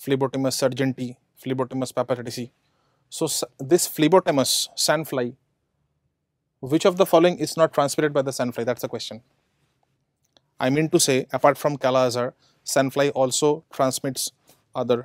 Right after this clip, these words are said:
diseases. Okay? Let us look at them. Apart from leishmaniasis, sandfly also transmits. You should know it will transmit Chandipura viral encephalitis.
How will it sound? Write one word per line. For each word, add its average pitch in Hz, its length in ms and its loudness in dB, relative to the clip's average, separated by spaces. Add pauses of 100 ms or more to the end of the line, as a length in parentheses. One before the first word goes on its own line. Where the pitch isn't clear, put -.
diseases. 113 520 -8 (760)
Okay? 214 220 -6 (2250)
Let 139 160 -2
us 151 100 -2
look 156 160 -2
at 156 140 0
them. 165 180 -4 (540)
Apart 202 260 6
from 202 220 2
leishmaniasis, 180 580 0
sandfly 160 460 0
also 143 320 0
transmits. - 680 -4 (1080)
You 143 100 -6
should 151 180 -4
know 143 140 -2
it 131 220 -8
will 156 100 -2
transmit 147 440 -2 (340)
Chandipura 151 560 0
viral 139 340 2
encephalitis. 135 840 -2